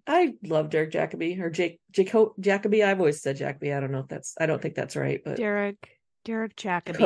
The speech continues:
Speaker 2: I
Speaker 1: Jacobi?
Speaker 2: think that's how I say it, but
Speaker 1: Jacobi,
Speaker 2: I'm not sure.
Speaker 1: Jacobi?
Speaker 2: I don't
Speaker 1: Yeah,
Speaker 2: know
Speaker 1: one
Speaker 2: that
Speaker 1: of
Speaker 2: I've
Speaker 1: those
Speaker 2: heard
Speaker 1: two.
Speaker 2: it.
Speaker 1: Sorry.
Speaker 2: Might be Jacobi. Yeah.
Speaker 1: Sorry,
Speaker 2: Fantastic
Speaker 1: Sir Derek.
Speaker 2: Shakespearean actor as
Speaker 1: Oh,
Speaker 2: well.
Speaker 1: yes,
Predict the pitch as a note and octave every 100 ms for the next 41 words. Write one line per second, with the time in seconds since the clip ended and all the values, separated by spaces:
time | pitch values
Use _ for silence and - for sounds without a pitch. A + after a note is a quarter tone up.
0 | F3+ A3 A3+ A4+ - F4+ - C#4 G#3+ G#3+
1 | C4 - C#3 C#3 F#2 - - F3 F#3 F#3
2 | G3 G3+ D3+ F3+ G3 F#3 G3 G#3 G3+ E3
3 | E3+ E3 A3 A3 F#3 F3 E3+ E3 E3 -
4 | G3 G3 F#3+ C4+ D#4 - F#3 D#3 - F3
5 | D#3 D#3 D3+ E3+ - A3+ E3 - _ -
6 | - F#4 D#4 G#3+ A3+ G3+ G3 F3+ F3+ F3+
7 | F3+ - G3+ - - G#3+ G#3+ F3+ D#3 C#3+
8 | - F#3 D3+ - D3+ D3+ F#3+ G#3+ G3+ D#3
9 | D3+ - - - -